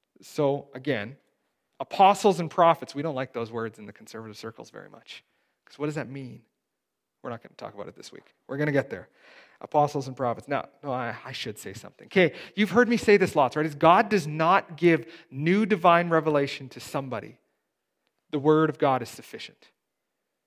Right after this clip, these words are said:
The Word of God teaches that everything we need for life and godliness is found where? In here. And so if I come before you and I say, "Man, God's given me this, like, brill-, like, this is for you," and I tell you, "So we're all gonna go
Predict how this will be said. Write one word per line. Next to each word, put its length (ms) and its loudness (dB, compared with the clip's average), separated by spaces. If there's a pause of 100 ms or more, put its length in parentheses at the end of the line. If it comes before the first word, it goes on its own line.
(760)
The 60 -20
Word 120 -8
of 80 -18
God 280 0 (160)
teaches 460 -8
that 140 -10 (120)
everything 560 2
we 140 -6
need 340 -8
for 140 -10
life 340 -2
and 100 -16
godliness 640 -10
is 160 -18
found 320 -12
where? 360 -8 (380)
In 160 -20
here. 400 -20 (720)
And 120 -10
so 140 6
if 100 -2
I 180 8
come 300 4
before 220 2
you 60 4
and 80 2
I 20 -2
say, 100 -8
"Man, 160 -6
God's 300 -6
given 280 0
me 240 0 (240)
this, 340 4
like, 360 2 (240)
brill-, 560 4
like, 240 0 (160)
this 260 6
is 120 -4
for 200 2
you," 200 -2
and 120 0
I 140 0
tell 300 -2
you, 180 -2
"So 180 -10
we're 200 -6
all 300 -6
gonna 240 -8
go 400 -2